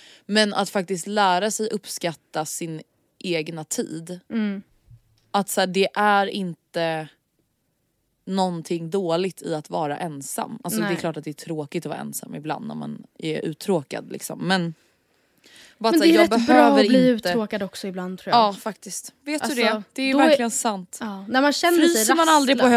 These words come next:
Speaker 1: hösten, då uppskattar man inte sommaren.
Speaker 2: Så är det, så är det ju. Och så blir man
Speaker 1: Ja.
Speaker 2: riktigt rastlös på semestern. Det betyder ju bara att man är utvilad. Och det är ju det
Speaker 1: Ja,
Speaker 2: enda
Speaker 1: verkligen.
Speaker 2: man vill nå. Att man är, att man är så här, gud, jag skulle
Speaker 1: Ja.
Speaker 2: vilja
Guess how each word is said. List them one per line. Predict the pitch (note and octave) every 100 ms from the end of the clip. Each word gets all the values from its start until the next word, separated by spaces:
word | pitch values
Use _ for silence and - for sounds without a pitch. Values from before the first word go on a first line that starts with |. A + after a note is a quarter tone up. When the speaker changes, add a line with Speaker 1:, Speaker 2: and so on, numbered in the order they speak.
| G#3+
Speaker 1:
hösten, | - A3+
då | B3+
uppskattar | C4+ - G3+ F#3 G#3
man | G3 F#3
inte | F3
sommaren. | F3 F3 D#3
Speaker 2:
Så | C#3+
är | B3+ C#4+
det, | E4 F#3+ -
så | -
är | G#4
det | E4+
ju. | F3+ - -
Och | - - D4
så | C4
blir | B3 E4
man | E4 D#4
Speaker 1:
Ja. |
Speaker 2:
riktigt | D4 - A#3+ A3+
rastlös | C4 - - C#4+ C4+ -
på | G3
semestern. | G#3+ A#3+ A#3 F#3 F#3 - _
Det | A3+ B3+
betyder | D#4+ B3+ A3 G#3
ju | G3
bara | G3 A#3+ G3 F#3
att | F#3
man | F#3+
är | C#3+
utvilad. | G#3 - G#3 C#4+ - - - _
Och | -
det | G#3+
är | C4+ C4
ju | G#3+
det | G#3 -
Speaker 1:
Ja, | A#3 G3 G3
Speaker 2:
enda | F#3+
Speaker 1:
verkligen. | F#3+ F#3 F#3+
Speaker 2:
man | F#3+
vill | F#3 F#3+
nå. | A#3+ C#4
Att | -
man | A#3+ A3+
är, | G#3+
att | A3+
man | A#3+ A3+
är | G3+
så | G#3+
här, |
gud, | A3 B3
jag | G#3
skulle | G#3
Speaker 1:
Ja. |
Speaker 2:
vilja | A3 G#3+